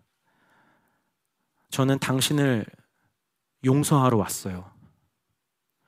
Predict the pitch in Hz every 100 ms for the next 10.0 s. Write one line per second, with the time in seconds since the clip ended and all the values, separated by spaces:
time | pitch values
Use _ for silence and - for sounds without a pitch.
0 | _ _ _ _ _ - 120 120 - 113
1 | 180 196 196 147 143 143 95 - _ 120
2 | 131 190 185 - 113 113 107 104 98 -
3 | 101 87 92 90 87 85 85 80 _ _
4 | _ _ _ _ _ _ _ _ _ _
5 | _ - - 127 156 139 131 139 170 175
6 | 170 151 143 120 175 165 143 - 139 107
7 | 117 - 120 110 - - - - 95 -
8 | 101 90 - - _ _ - 113 113 110
9 | - 104 98 - 160 147 107 92 - -